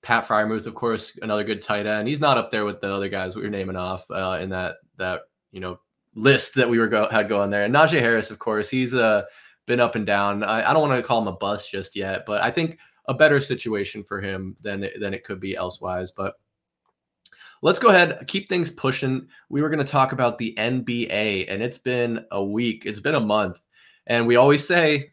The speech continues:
um, not just us, everyone says the season really starts after Christmas. And here we are almost exactly one month since Christmas, and things are starting to get rolling. The Suns are on a six-game win streak, Mike, is that right?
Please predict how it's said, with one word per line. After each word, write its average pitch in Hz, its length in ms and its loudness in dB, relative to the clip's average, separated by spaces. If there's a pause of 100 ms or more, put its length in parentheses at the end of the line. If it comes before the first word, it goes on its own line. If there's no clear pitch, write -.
um, 104 400 0
not 113 220 -2
just - 180 -4
us, 127 220 2
everyone 127 320 0
says 110 300 -2
the 110 80 -8
season 127 320 -4
really 123 180 -2
starts 113 360 -4
after 107 320 -4
Christmas. 101 580 -6
And 98 220 -8 (240)
here 127 180 0
we 123 140 4
are 117 400 4
almost 110 600 -4
exactly 107 600 -2
one 110 260 -2
month 113 300 -2
since 110 280 -10
Christmas, 104 580 -6
and 98 180 -8 (340)
things 117 240 0
are 151 100 -2
starting 139 360 -2
to 143 80 -2
get 143 200 -2
rolling. 123 320 0
The 104 100 -4
Suns 120 440 -2
are 113 140 -10
on 107 180 -2
a 98 180 -6
six-game 175 680 -6
win 196 180 -4
streak, 208 380 -6
Mike, 196 240 -2
is 180 100 -4
that 180 140 -2
right? 190 260 -2